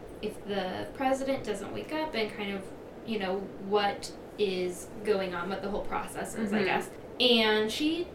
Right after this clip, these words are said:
Speaker 1: tries to defend herself and says, you know,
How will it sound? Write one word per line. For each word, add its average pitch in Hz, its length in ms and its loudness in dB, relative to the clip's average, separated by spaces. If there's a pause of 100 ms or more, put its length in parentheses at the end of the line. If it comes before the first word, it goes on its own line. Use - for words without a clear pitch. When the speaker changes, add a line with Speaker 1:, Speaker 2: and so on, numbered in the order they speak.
(180)
Speaker 1:
tries 294 300 4
to - 60 0
defend 214 400 4
herself 294 680 0
and 226 200 -2
says, 208 500 -2
you 240 140 0
know, 202 400 2